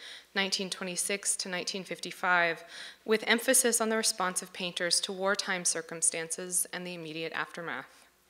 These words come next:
We deeply regret that Doctor Berry was prevented from tra-, traveling to be here with us today. However, he has prepared a video presentation of his talk, and we are, feel very fortunate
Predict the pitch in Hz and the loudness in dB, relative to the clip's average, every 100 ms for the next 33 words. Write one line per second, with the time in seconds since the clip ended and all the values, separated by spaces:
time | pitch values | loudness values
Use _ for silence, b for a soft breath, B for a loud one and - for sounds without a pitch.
0 | _ _ _ B B B B B - 233 | _ _ _ B B B B B -2 0
1 | 226 240 254 240 240 240 202 214 214 185 | 4 2 2 4 6 8 6 6 2 2
2 | 190 190 208 190 180 185 208 214 220 B | 2 2 -2 2 4 4 2 0 -6 B
3 | B B 196 - 202 208 208 226 - 220 | B B -4 0 4 4 4 2 0 -2
4 | 190 190 - - 208 - - - 254 233 | -2 -2 -2 2 2 0 -4 4 10 10
5 | 196 175 185 196 - 185 - 208 202 185 | 8 0 -2 -4 -4 -4 -2 0 0 0
6 | 165 165 - 185 160 147 156 185 - B | 0 0 -4 -6 -4 -4 -4 -8 -16 B
7 | B B B B 233 220 214 214 226 208 | B B B B 12 12 12 8 4 4
8 | 214 - 226 - 208 196 175 240 254 254 | 4 4 -2 0 2 2 0 2 6 4
9 | 240 214 196 190 180 175 185 170 190 180 | 4 0 0 -2 0 0 0 -4 -2 0
10 | - - 185 - 180 190 185 190 190 - | 2 2 2 0 -4 -2 0 0 -2 -2
11 | 208 180 190 220 226 226 190 - 190 180 | -2 0 4 6 6 2 0 2 0 -2